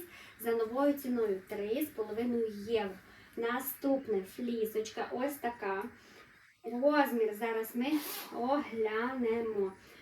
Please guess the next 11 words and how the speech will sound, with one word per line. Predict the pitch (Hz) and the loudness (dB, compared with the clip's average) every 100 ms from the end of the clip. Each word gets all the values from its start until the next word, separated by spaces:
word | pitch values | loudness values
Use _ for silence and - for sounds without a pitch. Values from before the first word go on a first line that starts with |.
| - - | -20 -4
Всередині | 240 247 233 226 220 | -2 0 0 2 2
вона | 214 208 208 | 2 0 -2
дуже-дуже | 226 277 247 208 240 247 220 | 0 0 0 -2 -4 -4 -4
теплесенька, | - 220 214 208 208 208 269 277 277 247 | -2 -4 -2 -2 0 0 0 2 2 2
розмір | 202 226 233 254 - - | 2 0 0 -4 -8 -6
ікс | 226 220 - - - | -4 -4 -6 -10 -6
ель. | 233 202 - - - - - - - - - | -4 -4 -8 -18 -20 -20 -20 -18 -14 -12 -6
Наступна. | 233 254 - - 254 226 220 226 233 294 311 - - - - - - - - - - - - - | -4 -2 -2 -4 -4 -4 -4 -2 -2 -2 -6 -8 -8 -8 -8 -10 -12 -14 -16 -20 -20 -20 -14 -6
Така | 247 247 240 208 | -4 -2 -2 -2
дуже | 240 285 294 | -2 2 2
яскрава | 208 208 226 311 - - 247 226 208 208 233 | 2 0 2 0 0 -4 0 0 0 0 -2